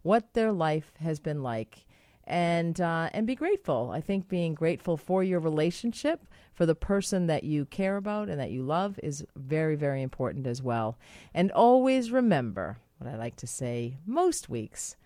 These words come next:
"When you stumble on this gravel road of life," and we all do, "make it part of your dance." So what that means is don't be hard on yourself. Don't beat yourself up. Don't be so negative. Just understand you are a human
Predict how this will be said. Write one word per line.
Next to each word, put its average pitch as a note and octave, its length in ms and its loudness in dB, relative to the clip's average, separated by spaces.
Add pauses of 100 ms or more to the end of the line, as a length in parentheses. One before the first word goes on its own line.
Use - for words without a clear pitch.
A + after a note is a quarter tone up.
(520)
"When B3+ 340 2
you E4 180 0
stumble B2 640 -4 (140)
on D3 240 -2
this C#3+ 240 -4
gravel F3 600 -4
road A3 240 2
of A3 140 -2
life," C#3 300 0
and C#3+ 160 -2
we D3+ 160 2
all G#3+ 360 4
do, A#2+ 500 2 (180)
"make C#3+ 400 0
it A3 200 0
part E3 300 0
of D#3+ 140 -2
your D#3+ 180 0
dance." G2+ 680 -6 (240)
So - 160 -2
what G3+ 240 2
that C4+ 240 2
means A#3 480 2
is D#3+ 520 4 (340)
don't D4+ 240 4
be D#4+ 120 4
hard D4 260 2
on B3+ 120 2
yourself. C3+ 480 0 (140)
Don't D4+ 280 4
beat D#4 220 4
yourself C#4 460 0
up. A3+ 280 2 (160)
Don't C#4 280 2
be D4+ 120 2
so C#4+ 240 2
negative. A3 600 2
Just C4 260 -2
understand B3 680 0
you A3+ 200 -2
are A3+ 160 0
a D3+ 140 0
human B3 680 -2